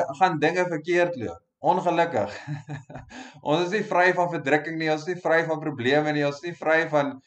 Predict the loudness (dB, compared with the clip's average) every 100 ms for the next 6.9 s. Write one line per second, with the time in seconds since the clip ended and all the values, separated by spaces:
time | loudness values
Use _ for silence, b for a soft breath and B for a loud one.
0 | B _ 2 4 4 4 2 2 0 0
1 | -2 -2 -4 -4 -2 -2 -2 -2 -2 -2
2 | 0 0 0 0 0 0 -2 0 4 4
3 | 4 -2 -4 2 4 4 2 0 0 0
4 | 0 -2 _ _ _ -2 0 2 0 2
5 | 0 0 -2 -2 -2 0 0 0 -4 -6
6 | -2 2 0 0 -8 -12 -14 -18 _